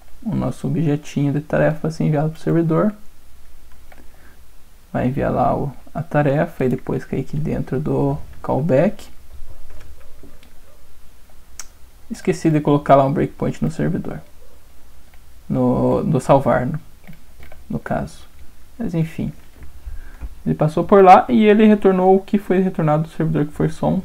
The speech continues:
true, que conseguiu alterar. Mostra lá um toast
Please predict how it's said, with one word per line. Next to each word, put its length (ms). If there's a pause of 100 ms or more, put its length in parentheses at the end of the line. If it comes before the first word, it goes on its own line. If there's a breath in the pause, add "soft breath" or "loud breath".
(140)
true, 240 (280)
que 80 (100)
conseguiu 600
alterar. 520 (1900)
Mostra 400
lá 240
um 160
toast 680